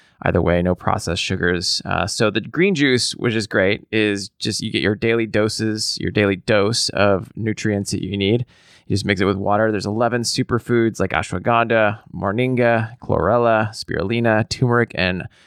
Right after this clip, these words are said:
much more. The red juice is a superfood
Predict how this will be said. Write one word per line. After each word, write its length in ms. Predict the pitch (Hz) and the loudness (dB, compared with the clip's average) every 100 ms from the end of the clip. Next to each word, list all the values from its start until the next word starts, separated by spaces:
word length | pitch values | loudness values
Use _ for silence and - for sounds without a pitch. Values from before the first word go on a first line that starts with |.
| - | -4
much 240 | 151 - | -2 0
more. 420 | 120 117 117 139 - | 0 4 4 0 -2
The 160 | 110 117 | 0 0
red 320 | 107 151 180 | 2 0 0
juice 640 | 104 113 117 156 - - - | 0 4 4 2 0 -2 -2
is 380 | 113 107 101 | 0 0 0
a 140 | 107 98 | 2 2
superfood 760 | - 147 147 110 - 127 101 | 2 0 0 0 2 2 2